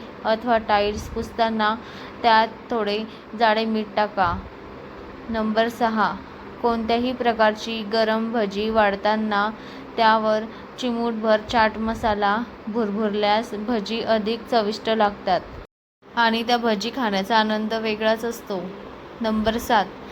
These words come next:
पावभाजी बनवून झाल्यानंतर शेवटी थोडं बेसन पाण्यात मिक्स करून घातले तर भाजी छान हॉटेलसारखी चवदार होते.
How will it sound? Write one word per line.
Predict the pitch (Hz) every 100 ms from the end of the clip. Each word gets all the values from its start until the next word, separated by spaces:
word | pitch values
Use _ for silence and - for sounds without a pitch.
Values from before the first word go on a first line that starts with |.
| - - -
पावभाजी | 240 233 240 262 214 233
बनवून | 220 220 208 202 214
झाल्यानंतर | 220 233 208 208 220 208 202 202 202 220 - - -
शेवटी | - 233 214 208 220 226 233 -
थोडं | 240 233 226
बेसन | 220 214 233 226 233
पाण्यात | 226 214 208 214
मिक्स | 220 226 233 -
करून | 233 214 202 208 247 240
घातले | 254 220 208 202 214 - - - -
तर | 254
भाजी | 247 240 202 190 214 233 - - - -
छान | 233 226
हॉटेलसारखी | 254 214 208 208 220 233 202 220
चवदार | 220 226 196 196 208
होते. | 214 - 180